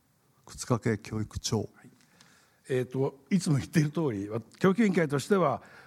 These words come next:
Speaker 2: えー、できる協力は惜しまないつもりでおります。で、まあ、私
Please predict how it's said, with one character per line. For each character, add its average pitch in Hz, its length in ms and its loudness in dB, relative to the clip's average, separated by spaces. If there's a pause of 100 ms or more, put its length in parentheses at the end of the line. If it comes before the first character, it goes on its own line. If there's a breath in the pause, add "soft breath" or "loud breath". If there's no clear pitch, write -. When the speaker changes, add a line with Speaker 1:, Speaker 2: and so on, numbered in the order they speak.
(100)
Speaker 2:
え 117 220 2
ー、 107 60 -4
で 127 120 6
き 135 100 0
る 143 100 2
協 127 200 2
力 117 220 -2
は 175 120 0
惜 113 80 -6
し 147 120 -8
ま 139 120 -2
な 110 140 -6
い 87 60 -14
つ - 100 -14
も 107 100 -6
り 107 80 -6
で 156 100 -2
お 110 100 -2
り 101 100 -2
ま 101 100 0
す。 170 160 -8 (640 loud breath)
で、 127 120 2
ま 127 140 2
あ、 123 60 -4
私 196 600 0